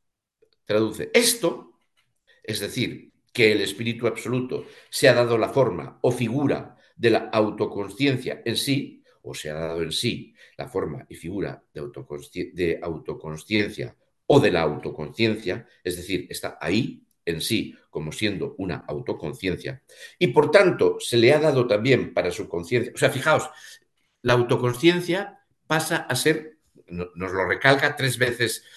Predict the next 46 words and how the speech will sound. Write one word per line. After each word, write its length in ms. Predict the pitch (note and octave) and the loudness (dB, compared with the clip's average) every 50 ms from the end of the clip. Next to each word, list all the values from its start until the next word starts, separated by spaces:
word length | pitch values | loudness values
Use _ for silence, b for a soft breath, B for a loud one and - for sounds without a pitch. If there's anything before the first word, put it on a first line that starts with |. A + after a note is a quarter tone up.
| B B B | B B B
Jiménez, 540 | - - C3+ B2 A2+ G2 E2 D#2+ D2+ D2+ - b b b b b b _ _ _ _ _ _ | -2 0 2 4 4 2 2 -2 -6 -8 -12 b b b b b b _ _ _ _ _ _
eh, 380 | A#2+ A#2+ A#2+ A#2+ A#2+ A#2+ - - | 8 8 8 8 8 2 -6 -2
la, 200 | B2 A#2+ B2 B2 | 0 0 0 0
la 100 | C3 A#2+ | -2 -2
convertimos 500 | A#2+ B2 A#2+ A#2 - - D3+ C#3+ D3 C#3 | 0 0 2 2 2 0 0 -2 -2 -2
en 100 | D#3 C#3 | -2 -2
objeto, 320 | C#3+ C3+ D3 D3+ C#3+ - E2 | -2 -2 -2 -2 -2 -2 -4
dice, 300 | E2 G#2+ G#2 G#2+ - - - - _ | -6 -6 -6 -8 -10 -18 -20 -20 _
repito, 460 | _ - G2+ - - C3+ - - - B B B B B _ _ | _ -12 -10 -6 -6 -4 -4 -6 -10 B B B B B _ _
esto, 360 | - A#3 A3 A3+ A3+ D#3+ D#3+ D#3+ | 6 6 6 6 2 -2 0 2
es 120 | D#3 C#3 | 2 2
decir, 260 | C#3 B2+ B2+ A#2+ A#2+ | 2 2 0 -2 0
que 80 | - B2 | 2 2
el 60 | A#2+ | 2
espíritu 380 | A#2 - - A3 A3 A3 A3 F#3+ | 2 0 -2 -4 -4 -2 -2 -4
absoluto, 720 | - - - D3 C3+ A2+ A2 - - C#2 - - - _ _ _ | -4 0 0 2 2 2 0 -2 -6 -6 -8 -8 -10 _ _ _
que 80 | - G#2 | -2 -2
el 60 | G#2+ | -2
espíritu 340 | G#2+ - - - - - E3+ | -2 -2 -2 -2 0 0 -2
absoluto 560 | B2+ - - A#2+ E3+ F3+ - - - - - _ _ _ _ _ _ _ _ _ | -2 -2 2 2 2 2 2 -2 -8 -10 -12 _ _ _ _ _ _ _ _ _
se 180 | - - F3+ F3+ | -2 4 6 6
ha 60 | F3+ | 6
dado 220 | E3+ F3+ E3+ D3 | 6 4 4 4
a 60 | B2 | 2
sí 140 | - - D#3 | 0 0 -2
mismo 300 | D3+ E3 D3 C3 B2 A#2 | -2 -2 -2 -2 -2 -2
la 140 | G#2+ G2 - | -4 -4 -2
forma, 500 | - C3 C3 G#2+ F2+ - - - - _ _ | -2 -2 -2 -2 -4 -6 -8 -12 -20 _ _
la 120 | - F2 - | -10 -8 -8
totalidad, 540 | - F#2 A#2 A2+ A#2 B2 C#3+ F3 B2 F#2 | -4 0 0 2 4 6 4 4 4 4
¿no? 240 | A#2 - - - b b b b b b b b _ | -2 -4 -6 -8 b b b b b b b b _
Se 160 | - - - | -2 4 4
ha 40 | E3 | 4
dado 180 | F3 F3+ F3 E3 | 6 4 2 2
a 40 | D3+ | 0
sí 140 | - E3 | 0 -2
mismo 240 | D#3+ D#3+ C#3+ C3 B2+ | -2 0 0 0 2
la 100 | B2 A2+ | 0 0
forma 260 | A2+ D3 D3 C3 A#2 | 0 0 -2 0 0
o 60 | G#2+ A2 | -2 -2
figura 280 | A#2 A2+ B2+ C#3 A#2 | -4 -4 2 2 2
de 80 | F#2+ G2 | 2 2
la 80 | G2 | 0
autoconciencia 600 | F#2+ F#2 - F#2+ F2 F#2+ F#2 F2+ A#2+ B2 A#2+ A#2+ | 0 0 -4 -4 -4 -4 -6 -4 -4 -4 -2 -2
en 40 | A#2 | -4
sí, 240 | - - G#2 E2+ B | -4 -4 -6 -8 B